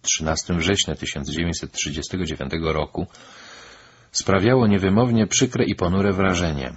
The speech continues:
Byłem ubrany po cywilnemu. Łatwiej mogłem obserwować nastroje. Na ulicach można było spotkać licznych oficerów i szeregowych,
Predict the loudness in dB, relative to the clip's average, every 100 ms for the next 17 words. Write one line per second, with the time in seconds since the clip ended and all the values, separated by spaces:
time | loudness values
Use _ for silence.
0 | -16 -16 -10 -2 2 2 0 0 2 0
1 | -2 -2 0 2 2 2 0 -4 -10 _
2 | -20 -20 -20 -8 -2 -2 0 0 0 0
3 | -2 -2 -4 -4 -2 -2 -4 -4 -6 -6
4 | -2 -2 -2 -4 -10 -20 -20 -20 -20 -4
5 | 0 2 0 2 0 2 2 2 2 2
6 | 0 -2 -4 -2 -2 -2 -2 -4 -4 -6
7 | -4 -2 -2 -2 -2 0 0 0 0 0
8 | -4